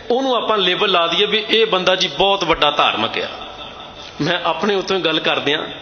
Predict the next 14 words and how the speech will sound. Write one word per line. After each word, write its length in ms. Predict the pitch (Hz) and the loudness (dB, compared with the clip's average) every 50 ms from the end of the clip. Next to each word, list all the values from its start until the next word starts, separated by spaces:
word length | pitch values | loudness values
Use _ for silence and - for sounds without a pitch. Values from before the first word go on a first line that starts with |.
| - - - - - - - | -16 -18 -18 -18 -18 -4 -2
ਕਿਸੇ 240 | - 170 151 180 180 | 0 2 2 2 2
ਦੀ 100 | 165 170 | 0 0
ਤੇ 140 | - 185 | 0 2
ਮੈਂ 140 | 170 165 160 | 4 4 2
ਕੀ 160 | 156 160 165 | 2 0 0
ਕਰਨੀ 440 | 160 165 156 143 131 135 139 143 147 | 0 0 0 0 0 0 0 -2 -2
ਹੈ। 60 | - - - - - - - - - - - 135 | -4 -6 -10 -14 -16 -16 -16 -16 -16 -10 -8 -2
ਗੁਰੂ 280 | 127 156 180 180 190 | -2 0 2 2 2
ਨੇ 120 | 185 185 185 | 2 0 0
ਬੜਾ 280 | 151 170 170 175 175 | 0 0 0 2 0
ਸਾਨੂੰ 340 | 175 - - 170 160 160 151 | 0 0 0 0 2 2 0
ਸੁਚੇਤ 380 | - - - - 160 151 151 160 | -2 -4 -2 -2 -2 -2 -2 -2
ਕੀਤਾ 320 | - 156 127 - - 135 | -4 -4 -4 -2 -2 -2
ਹੈ। 220 | 110 - - - | -2 -2 -6 -12